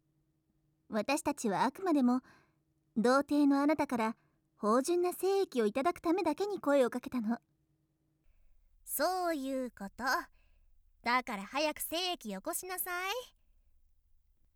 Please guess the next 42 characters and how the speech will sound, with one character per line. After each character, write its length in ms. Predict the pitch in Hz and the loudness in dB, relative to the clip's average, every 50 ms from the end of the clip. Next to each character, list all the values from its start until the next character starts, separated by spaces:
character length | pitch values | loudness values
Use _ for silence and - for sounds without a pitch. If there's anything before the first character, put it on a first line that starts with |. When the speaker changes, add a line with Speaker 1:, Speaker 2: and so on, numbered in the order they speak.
| _ | _
Speaker 2:
い。 60 | - 254 | -10 -10
な 200 | 208 185 196 277 440 480 392 | -8 -8 -8 -8 -8 -6 -6
ん 80 | 285 | -6
で 120 | 247 240 233 | -6 -6 -8
っ 40 | - _ _ _ _ | -10 _ _ _ _
て、 80 | - 220 208 202 202 208 220 208 196 - _ - _ _ _ _ _ _ _ _ _ - | -16 -14 -12 -12 -12 -12 -12 -14 -16 -20 _ -20 _ _ _ _ _ _ _ _ _ -18
そ 300 | - - - - - 185 | -14 -12 -10 -10 -10 -8
れ 80 | 226 370 | -6 -6
は、 520 | 453 440 427 415 403 403 392 392 381 359 320 | -4 -4 -4 -4 -4 -4 -4 -6 -8 -10 -12
う 60 | 330 | -12
わ 20 | |
ー、 40 | 339 320 311 294 285 - _ _ _ _ _ _ _ _ - - 440 508 494 403 330 311 311 320 339 349 359 370 381 392 403 415 427 440 494 554 587 | -14 -14 -14 -16 -20 -20 _ _ _ _ _ _ _ _ -20 -10 -4 0 2 2 2 2 2 2 2 2 2 2 0 0 0 0 -2 -2 0 2 2
め 60 | 339 | 2
ん 40 | 262 294 415 523 587 587 587 587 605 640 659 622 571 523 539 - - 571 523 427 330 - _ _ - | 4 2 -2 0 0 0 4 6 6 6 6 4 0 -4 -6 -8 -12 -16 -18 -20 -20 -20 _ _ -14
ど 80 | 208 | -12
い。 40 | 214 | -10
お 40 | 214 | -4
姉 80 | 262 392 480 453 339 | 0 0 0 0 0
ち 60 | 330 | 0
ゃ 40 | 302 | 0
ん、 20 | 339 392 427 381 294 - - - _ _ _ _ | 2 2 2 0 -4 -10 -16 -20 _ _ _ _
私 360 | 226 226 226 - 370 415 - | -8 -4 0 0 0 0 0
た 140 | - 440 427 | -2 -4 -4
ち 100 | - 285 | -4 -6
の 100 | 240 214 | -6 -6
正 240 | - - 349 415 415 | -4 -4 -2 -2 -2
体 220 | - 339 269 226 190 - | -4 -6 -8 -10 -10 -4
こ 120 | - 247 320 | 0 0 0
い 60 | 392 | 0
つ 100 | - - | 0 -4
に 120 | 427 403 | -8 -6
見 100 | 392 415 427 | -6 -4 -2
せ 100 | - 466 | -2 -2
て 140 | - 320 240 | -2 -4 -8
納 160 | 196 190 202 - | -8 -10 -8 -4
得 200 | - 480 - - | -4 -4 -2 -2
さ 80 | - 508 | -4 -4
せ 80 | - 480 | -4 -6
て 100 | - 440 | -2 0
や 120 | 440 415 | 0 0
ろ 80 | 403 | 2
う。 40 | 427 | 2